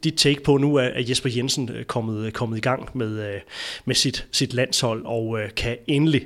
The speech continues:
langt om længe, øh, begynde at, at bygge op til, ja,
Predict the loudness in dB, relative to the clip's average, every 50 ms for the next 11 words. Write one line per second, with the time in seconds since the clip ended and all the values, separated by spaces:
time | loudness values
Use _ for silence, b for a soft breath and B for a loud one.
0 | -2 -6 -4 -4 -4 -4 -4 -6 -4 -6 -8 -10 -2 -2 -2 0 0 -2 -2 -4
1 | -6 -6 -4 -4 -4 -4 -4 -2 2 2 2 2 0 -6 -8 -6 -6 -6 -2 0
2 | 0 0 0 0 -2 -6 -8 0 _ 0 2 2 0 0 0 -2 -2 -4 -6 -4
3 | 0 0 0 0 -2 -6 -8 B B B B B B -6 -6